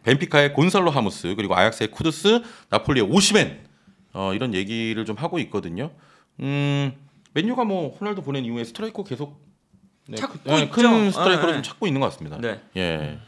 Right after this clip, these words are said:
Speaker 2: 근데 일단은 뭐, 일단 지금 맨유가 원하는 공격수들이
Speaker 1: 음.
Speaker 2: 일단은 그, 그냥 이제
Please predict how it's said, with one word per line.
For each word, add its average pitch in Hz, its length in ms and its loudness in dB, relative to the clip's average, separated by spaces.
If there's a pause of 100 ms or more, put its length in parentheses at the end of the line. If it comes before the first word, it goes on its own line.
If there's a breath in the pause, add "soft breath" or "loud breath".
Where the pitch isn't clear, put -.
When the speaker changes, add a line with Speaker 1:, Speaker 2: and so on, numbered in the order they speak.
(120)
Speaker 2:
근데 175 100 -4
일단은 247 320 0
뭐, 196 440 -2 (640)
일단 165 380 -6
지금 160 360 -8
맨유가 160 340 -2
원하는 143 320 -2
공격수들이 123 640 -10
Speaker 1:
음. - 20 4 (140)
Speaker 2:
일단은 208 400 -2 (340)
그, 107 480 -6 (1120)
그냥 151 320 -4
이제 113 240 -6